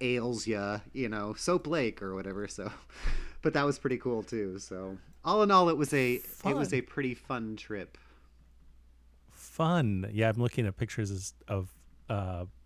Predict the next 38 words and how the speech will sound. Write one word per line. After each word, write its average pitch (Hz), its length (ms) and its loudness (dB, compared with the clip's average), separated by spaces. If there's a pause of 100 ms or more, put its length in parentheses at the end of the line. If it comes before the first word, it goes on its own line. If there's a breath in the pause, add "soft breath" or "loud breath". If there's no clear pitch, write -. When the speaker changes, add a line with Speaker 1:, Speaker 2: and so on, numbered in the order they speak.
(140)
Speaker 2:
Soap - 320 0
Lake 104 340 0
and 101 320 -2
the 95 420 -2
foam 107 580 2
that - 200 -6
comes 107 320 -2
off 101 240 0
of 95 220 -2
the, 95 380 -2
uh, 92 280 -4 (120)
the 104 80 -2
water 101 360 -2
because 101 280 -6
of 92 100 -10
how 98 140 -8
soft - 360 -12
it 107 60 -12
is. 101 60 -10
Speaker 1:
Yeah, 127 180 4
they 135 140 2
do 156 320 6
want, 180 280 6
there, 131 240 4
there's 147 160 6
Speaker 2:
Wow. 302 60 0
Speaker 1:
kind 175 140 4
of 160 60 4
a 139 40 2
controversy 123 1040 0
in, 104 300 -4 (440 loud breath)
in 117 220 0
Soap 120 420 2
Lake, 113 460 0 (260 loud breath)
even 117 240 0
though 117 120 0
there's, 113 200 -4
like, 107 160 -2